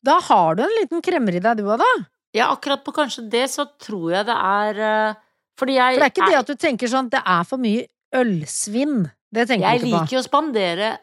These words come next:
Speaker 2: vin, for eksempel, og mat på vennegjengen, på søppelgjengen, for eksempel, da.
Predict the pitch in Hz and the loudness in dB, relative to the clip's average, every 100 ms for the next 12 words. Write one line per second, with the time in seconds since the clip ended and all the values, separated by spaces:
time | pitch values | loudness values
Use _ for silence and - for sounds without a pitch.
0 | - 185 180 175 165 185 180 185 170 202 | -14 -12 -8 -8 -10 -10 -10 -10 -8 -6
1 | 196 170 160 - 190 190 180 156 143 147 | -4 -4 -4 -8 -6 -4 -4 -4 -8 -8
2 | 175 208 - 247 _ 151 147 143 190 202 | -8 -8 -6 -8 _ -6 -4 -4 -6 -8
3 | 208 202 302 320 | -8 -6 -2 -2